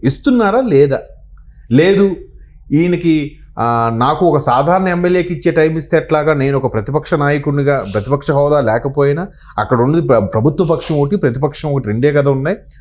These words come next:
నాకు కొంత ఇవ్వాలి కదా అన్నట్టుగా మాట్లాడాడు ఆయన. So ఇ-, ఇస్తారో ఇవ్వరో ముందు వెళ్ళాలి కదా,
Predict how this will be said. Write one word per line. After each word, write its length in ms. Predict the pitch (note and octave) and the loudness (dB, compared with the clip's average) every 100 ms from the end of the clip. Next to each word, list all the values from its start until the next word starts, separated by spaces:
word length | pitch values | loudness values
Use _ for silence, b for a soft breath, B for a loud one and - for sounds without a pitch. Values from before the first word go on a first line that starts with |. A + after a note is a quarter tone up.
| b | b
నాకు 220 | B2 C#3+ | -2 0
కొంత 420 | D3 C3+ C3 G2+ - - - - - - - | 0 0 0 0 -4 -12 -20 -20 -20 -20 -8
ఇవ్వాలి 320 | G#2+ A#2+ E3+ | -2 2 2
కదా 220 | E3+ D3+ D#3 | 2 2 2
అన్నట్టుగా 880 | C3+ B2+ B2 F3 A#3 F3 A#2+ - - B2 | 0 -2 -4 -4 -2 -2 -4 -6 -16 -4
మాట్లాడాడు 520 | C3+ A2+ F#2 E2 D#2+ | -2 0 -4 -6 -10
ఆయన. 120 | D#2 D2 - - - - - - - - - | -14 -18 -20 -20 -20 -20 -20 -20 -20 -10 2
So 80 | B3 | 4
ఇ-, 220 | G#3+ F3+ | 4 -2
ఇస్తారో 500 | F#3 - C#4+ C4+ C#4 | -4 -2 0 2 2
ఇవ్వరో 400 | A3 G#3 G#3+ A3+ | 2 2 4 2
ముందు 260 | D#3+ F#3 A3 | 2 0 0
వెళ్ళాలి 420 | F3+ G3 A3+ A3 | 0 0 0 0
కదా, 360 | D3 A2 G2 | -4 -8 -10